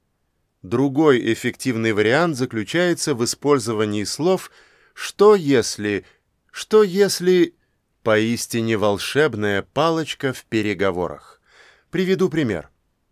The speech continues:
«Что, если я куплю четыре холодильника? Это скажется на стоимости?» «Что, если я отвезу его домой на пикапе, и вы не будете его доставлять?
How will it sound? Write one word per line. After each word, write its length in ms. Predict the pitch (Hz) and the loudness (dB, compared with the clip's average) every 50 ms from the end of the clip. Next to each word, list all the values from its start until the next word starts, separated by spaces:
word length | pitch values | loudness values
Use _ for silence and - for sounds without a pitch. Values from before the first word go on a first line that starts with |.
| _ _ _ _ _ | _ _ _ _ _
«Что, 460 | - - - - 208 208 208 202 170 - | -18 -16 -2 2 4 6 6 6 2 0
если 400 | - 147 170 180 165 - 165 165 | -2 -2 0 0 0 0 -2 -2
я 240 | 160 156 160 165 156 | -2 0 0 0 0
куплю 520 | - 160 143 - 170 185 196 185 165 117 | -2 -4 -6 -4 -2 -2 0 0 0 -2
четыре 500 | - - - 190 - - 165 131 117 110 | -4 -8 -8 -6 -2 -2 0 0 0 -2
холодильника? 840 | - - 143 151 170 170 120 101 90 78 76 78 - - 80 73 - _ _ _ _ _ _ _ _ | -2 -2 -2 0 0 0 -2 -4 -8 -8 -10 -14 -14 -14 -16 -16 -16 _ _ _ _ _ _ _ _
Это 300 | - 120 120 120 120 113 | -4 -2 -2 0 0 -2
скажется 560 | - - - 190 214 208 180 160 - - - | -2 -2 0 0 0 2 0 -2 -6 -6 -4
на 140 | 120 120 127 | -4 -2 -4
стоимости?» 720 | 127 - - 113 95 85 78 76 73 - - - 85 - - _ _ _ _ _ _ _ _ _ _ _ _ _ _ _ _ | -4 -4 -6 -6 -6 -6 -8 -10 -12 -14 -14 -14 -16 -20 -20 _ _ _ _ _ _ _ _ _ _ _ _ _ _ _ _
«Что, 300 | - - - - 151 147 | -20 -10 -2 2 4 4
если 300 | 139 131 127 120 - 113 | 4 4 2 0 0 -2
я 220 | 113 113 127 135 127 | 0 2 4 4 4
отвезу 520 | - 123 113 - 107 107 117 101 113 123 | 2 0 -4 -4 -4 -4 -4 -2 0 0
его 320 | 123 117 113 104 110 113 104 | 0 0 0 0 0 2 2
домой 300 | 113 110 110 113 113 113 | 2 2 2 0 -2 -2
на 100 | 117 123 | -4 -4
пикапе, 560 | - 160 147 - 214 196 131 - 104 90 - - - - _ - | -6 -8 -6 -4 -2 -2 -2 -2 -4 -6 -6 -8 -16 -18 _ -4
и 100 | 120 135 | -4 -2
вы 200 | 147 175 208 196 | -2 0 0 0
не 140 | 180 156 | 0 0
будете 480 | 135 110 120 139 170 165 208 - - 170 | 0 0 0 -2 0 -2 -4 -4 -2 -2
его 280 | 127 113 113 107 139 151 | -2 0 0 0 0 0
доставлять? 680 | 147 - - - 135 101 87 85 76 69 - - | 0 -2 -4 -4 -4 -4 -4 -8 -10 -12 -14 -20